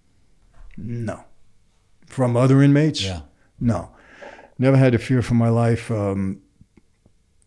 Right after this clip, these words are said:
Speaker 1: I fe-, I feared the government because
Speaker 2: Yeah.
Speaker 1: they kept me in solitary for twenty-nine months and seven days.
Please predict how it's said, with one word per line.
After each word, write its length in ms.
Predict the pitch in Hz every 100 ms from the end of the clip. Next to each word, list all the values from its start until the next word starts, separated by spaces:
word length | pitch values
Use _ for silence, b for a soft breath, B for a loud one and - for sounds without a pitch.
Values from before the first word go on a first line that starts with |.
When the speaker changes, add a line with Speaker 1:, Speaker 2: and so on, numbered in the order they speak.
| _ _ _ -
Speaker 1:
I 80 | 113
fe-, 340 | - 143 135 123
I 40 |
feared 280 | - 160 147
the 60 | 113
government 640 | 147 190 135 87 110 127 _
because 300 | 135 131 113
Speaker 2:
Yeah. 60 | 127
Speaker 1:
they 60 |
kept 200 | 147 151
me 80 | 139
in 80 | 113
solitary 680 | - 147 170 110 107 98 104
for 240 | - 117
twenty-nine 500 | 104 139 147 139 131
months 240 | 127 131 -
and 100 | 113
seven 320 | - 120 117
days. 480 | 120 131 - -